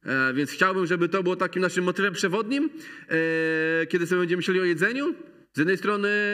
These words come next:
po prostu tak się odżywiać, tak, y, żyć, tak jeść, żeby Bóg był z tego uwielbiony. Żeby to po prostu było uwielbieniem dla Boga.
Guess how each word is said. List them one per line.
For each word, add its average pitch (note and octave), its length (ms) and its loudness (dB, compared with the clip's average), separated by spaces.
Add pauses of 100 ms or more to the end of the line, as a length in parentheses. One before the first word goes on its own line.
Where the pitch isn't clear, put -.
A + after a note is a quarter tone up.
(380)
po - 120 -6
prostu G3 220 -2
tak A#3 240 0
się - 180 -2
odżywiać, B3 640 0 (280)
tak, G3+ 420 0
y, E3+ 580 0
żyć, G3+ 340 -2
tak - 260 0
jeść, A3 420 -2 (280)
żeby F3 200 4
Bóg B3 140 2
był C4 100 2
z - 40 -8
tego A3 160 4
uwielbiony. F3 420 0 (680)
Żeby D#3 220 2
to B3+ 100 2
po C4 60 2
prostu B3 260 -2
było A3 400 0 (960)
uwielbieniem B3 400 2
dla B3+ 120 4
Boga. C#3 300 -2